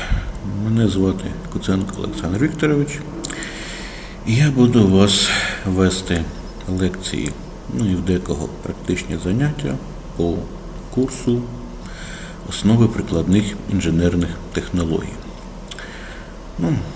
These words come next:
першу лекцію тривога нам спаскудила, ну, але тут нічого вже ж не поробиш. Тому будемо працювати, ну, якщо це не вийде в аудиторії,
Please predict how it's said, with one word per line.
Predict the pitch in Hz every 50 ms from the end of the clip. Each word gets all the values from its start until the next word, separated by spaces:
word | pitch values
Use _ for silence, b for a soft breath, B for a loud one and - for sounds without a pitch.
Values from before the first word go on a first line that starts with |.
| - - -
першу | 117 110 101 95 - - 95
лекцію | 92 98 98 95 95 95 - - 90 -
тривога | - - 92 92 87 90 90 82 82 80
нам | 76 76 80 80 -
спаскудила, | - - - - - - - 170 175 175 180 180 180 170 170 170 165 160 - - - - - - - 101 101 101
ну, | 120 135 131 104 92
але | 90 90 95 104 101 104 - - - - - - - - - - - - -
тут | 92 - - - - - - - -
нічого | 95 92 87 - - 95 98 101 98
вже | 92 80 82 85 87
ж | - - - - - - - 85 87
не | 87 90 92
поробиш. | 90 - 92 80 - - - - - - - - - - - B B B B B B B B B B B B B B B B B B -
Тому | - - 101 120 156 180 180 160
будемо | 113 107 120 120 131 117 113 117 117 117 117 B B B B B B B B
працювати, | 101 95 87 - - - 92 87 92 87 80 82 80 78 76 73 - - - 95 50
ну, | 52 52 50 - - - - 50 50
якщо | 50 - - - - 50 - - -
це | 58 - - - - - - - - - - - - - - - - - - 104
не | 98 98 95 98
вийде | 95 92 90 90 90 - -
в | -
аудиторії, | - - - - - 101 - - 190 214 202 202 202 196